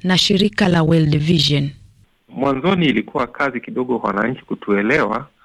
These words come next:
Speaker 2: kwa sababu kwenye hii njia, eh, tunayosema ya u-, u-, urejeshaji wa uoto wa asili kwa njia ya visiki hai inahusisha wananchi.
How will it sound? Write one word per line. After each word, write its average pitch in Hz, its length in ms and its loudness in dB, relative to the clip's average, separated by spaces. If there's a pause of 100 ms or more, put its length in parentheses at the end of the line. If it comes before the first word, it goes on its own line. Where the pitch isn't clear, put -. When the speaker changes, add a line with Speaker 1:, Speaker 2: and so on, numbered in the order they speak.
Speaker 2:
kwa 120 180 -4
sababu 139 280 -4
kwenye 113 580 -2
hii 147 140 0
njia, 135 640 -2
eh, - 460 -10
tunayosema 117 580 0
ya 117 140 0
u-, 110 120 -4
u-, - 380 -10
urejeshaji 117 560 -2
wa 117 80 4
uoto 135 200 0
wa 113 80 -2
asili - 160 -8
kwa 117 140 -2
njia 117 160 -2
ya 127 60 0
visiki 123 380 -8
hai 127 360 -6 (260)
inahusisha 117 560 -2
wananchi. 123 680 -4